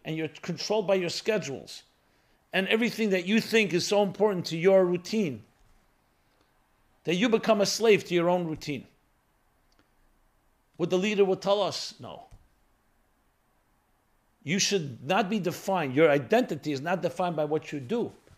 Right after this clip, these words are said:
What you do should be defined by who you are and why you're here. You're here to refine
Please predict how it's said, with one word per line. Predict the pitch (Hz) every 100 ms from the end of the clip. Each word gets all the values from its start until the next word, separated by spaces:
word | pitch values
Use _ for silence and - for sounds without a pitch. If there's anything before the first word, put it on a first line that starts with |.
| _ -
What | 139 147
you | 160
do | 135 226
should | - 165
be | 156
defined | 139 - 156 147
by | 131
who | 127
you | 151 139 135
are | 147 113
and | - 117
why | 123 139
you're | 127 123
here. | 139 110 - _ _ _ _ _ _ _ _ _
You're | 123 131
here | 107 147 160 160 147 - _ _ _ _ _ -
to | 139
refine | 123 113 - 147 147 143 143